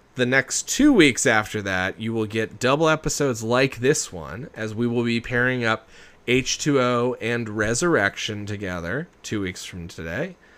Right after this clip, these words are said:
And then a week after that, we will be covering the two Rob Zombie movies. And then finally, we will have a single episode dedicated to David Gordon Green's twenty eighteen Halloween.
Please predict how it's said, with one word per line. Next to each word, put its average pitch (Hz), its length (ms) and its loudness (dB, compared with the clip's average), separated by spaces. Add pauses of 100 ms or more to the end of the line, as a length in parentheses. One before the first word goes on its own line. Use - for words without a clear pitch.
(340)
And 113 220 0
then 107 360 2 (100)
a 117 80 2
week 110 300 0
after 107 340 2
that, 175 460 6
we 131 100 4
will 135 140 4
be 127 140 2
covering 117 540 0
the 110 80 -2
two 107 540 -4 (340)
Rob 98 360 0
Zombie 160 440 4
movies. - 720 -8 (100)
And 98 180 -8
then 92 160 -6
finally, 117 960 0 (540)
we 107 120 0
will 98 160 2
have 98 260 0
a 92 80 -2
single 147 340 4
episode 123 420 4
dedicated 107 520 -4
to 98 400 -6
David 107 300 -2
Gordon 101 220 -4
Green's 95 340 -4
twenty 90 260 -8
eighteen 208 360 0
Halloween. 185 720 4